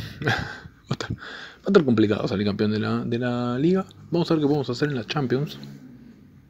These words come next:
Tenemos la Supercopa de España también. Vamos a ver qué podemos hacer en la Champions, que bueno, que en un ida y vuelta, dos partidos,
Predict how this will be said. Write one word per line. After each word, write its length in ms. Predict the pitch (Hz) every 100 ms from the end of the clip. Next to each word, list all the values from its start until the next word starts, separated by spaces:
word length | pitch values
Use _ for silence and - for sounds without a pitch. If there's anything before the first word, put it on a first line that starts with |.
| - - - -
Tenemos 220 | 127 127
la 80 | 110
Supercopa 400 | - 110 123 113
de 40 |
España 280 | 104 113 104
también. 360 | 107 123 151 - - - - -
Vamos 140 | - 143
a 40 |
ver 60 | 135
qué 40 |
podemos 260 | 131 127 120
hacer 180 | -
en 60 | 131
la 80 | 123
Champions, 380 | - 190 160 104
que 340 | 101 101 104
bueno, 420 | 113 104 123 117 -
que 80 | 107
en 80 |
un 100 | 107
ida 120 | 110 110
y 40 |
vuelta, 420 | 104 123 120 113
dos 120 | 107
partidos, 520 | 107 110 113 113 104